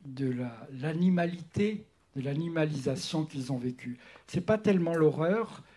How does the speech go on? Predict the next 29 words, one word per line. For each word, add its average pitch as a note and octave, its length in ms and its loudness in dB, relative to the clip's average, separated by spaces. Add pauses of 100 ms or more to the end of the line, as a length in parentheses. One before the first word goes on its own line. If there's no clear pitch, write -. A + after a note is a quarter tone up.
(120)
c'est - 160 -2
pas F3 160 0
tellement F3 320 0
d'avoir D3 300 2
perdu D3+ 260 -4
ses D3+ 280 -4
enfants, D#3 260 -4
et D#3 80 -2
cetera. D#3+ 560 -4 (280)
C'est - 180 -4
à D#3 40 0
un D#3+ 40 -2
moment E3 280 -2
donné D3+ 300 2
d'avoir C3+ 240 0
été C3 200 -4
jeté D#3 480 -4
dans C3+ 220 -4
un B2 80 -4
trou - 220 -10
d'aisance, C#3 800 -6 (540)
euh, C3 420 -6
et D3+ 100 -4
d'avoir C#3 480 -6
survécu C3 580 -8
à B2 80 -8
ça, D#3 280 -6
et - 20 -6
de, C3+ 140 -6